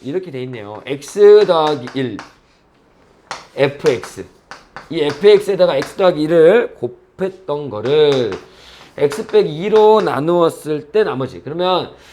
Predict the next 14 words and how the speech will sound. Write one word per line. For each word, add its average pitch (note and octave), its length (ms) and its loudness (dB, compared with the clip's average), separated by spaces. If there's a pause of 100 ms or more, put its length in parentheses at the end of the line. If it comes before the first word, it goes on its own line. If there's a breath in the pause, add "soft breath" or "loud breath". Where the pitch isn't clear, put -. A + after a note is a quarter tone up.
(180 loud breath)
몫이 E3+ 320 -8
존재하고 G#3+ 1080 2 (840)
나머지가 F#3 420 0
육이다. E3 220 -4
근데 D3 160 -4
이렇게 F3+ 220 -6
길게 C3+ 260 -4
적을 E3 240 0
필요는 B3 300 -2
없는 D#3+ 280 -2
것 D3+ 60 2
같아요. B2+ 200 -2
왜 F3+ 40 0
그러냐면 D3 680 -4